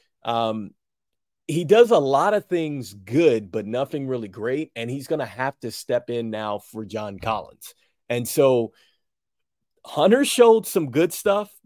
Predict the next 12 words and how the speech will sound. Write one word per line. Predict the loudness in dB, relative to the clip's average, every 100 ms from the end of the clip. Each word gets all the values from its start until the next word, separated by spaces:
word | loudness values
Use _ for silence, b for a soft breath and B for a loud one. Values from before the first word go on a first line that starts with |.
| _ -6
but | -4
he | 0
hasn't | 2 2 2 -2
really | -2 -2
showed | 0 0 0
it | -6
consistently. | -8 -6 -6 -6 -10 -18 -20
So | -8 -2 -2 -2
if | -6
he | -6 -8
can | -8 -4
consistently | -4 -4 -2 -2 -2 -4 -6 -6 -8 -10